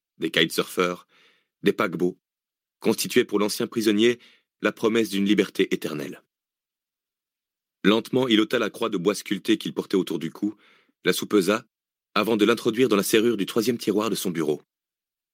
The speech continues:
Le mécanisme joua. Le métropolite remit son collier. Il avait trouvé astucieux le procédé imaginé par les services de sécurité, une clé en forme de croix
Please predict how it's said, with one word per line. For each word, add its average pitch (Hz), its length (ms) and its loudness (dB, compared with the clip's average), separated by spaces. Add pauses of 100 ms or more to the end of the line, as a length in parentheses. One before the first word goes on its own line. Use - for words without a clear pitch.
(540)
Le - 100 2
mécanisme 95 520 0
joua. 78 360 -6 (1400)
Le 87 60 2
métropolite 104 480 2
remit 101 220 2
son 98 100 -2
collier. 78 300 -4 (1080)
Il 92 100 4
avait 113 140 2
trouvé 135 300 0
astucieux - 440 -6
le 117 120 2
procédé 120 400 2
imaginé 101 420 2
par 92 140 -2
les 95 60 0
services 92 280 -2
de 87 80 -2
sécurité, 85 580 -2 (680)
une 110 180 2
clé 127 220 2
en 107 80 -2
forme 113 240 -4
de 104 80 0
croix 101 320 -2